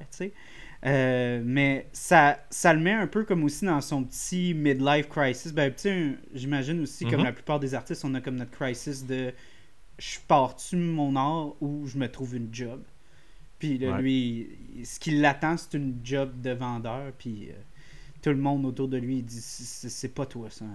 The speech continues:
Speaker 1: être un vendeur, là. C'est pas toi du tout, là. »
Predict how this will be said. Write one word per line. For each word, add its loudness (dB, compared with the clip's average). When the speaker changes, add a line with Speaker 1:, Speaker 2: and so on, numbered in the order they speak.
Speaker 1:
être -14
un -12
vendeur, -14
là. -18
C'est -12
pas -10
toi -8
du -12
tout, -18
là. » -18